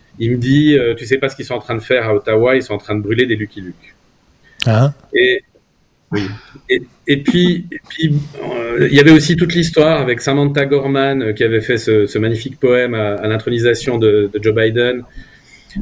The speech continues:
Speaker 1: où, où on a appris que, par exemple, aux Pays-Bas, euh,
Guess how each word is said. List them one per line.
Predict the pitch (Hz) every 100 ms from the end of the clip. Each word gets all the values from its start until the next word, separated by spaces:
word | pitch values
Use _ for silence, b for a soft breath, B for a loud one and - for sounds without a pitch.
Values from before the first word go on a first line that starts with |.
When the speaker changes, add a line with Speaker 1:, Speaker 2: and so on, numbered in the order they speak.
| -
Speaker 1:
où, | 123 123
où | 131 127
on | 127
a |
appris | 127 127 - 143
que, | 143
par | 139 117
exemple, | 117 117
aux | 117
Pays-Bas, | 135 131 131 131 127 131
euh, | 131 117 113 113 113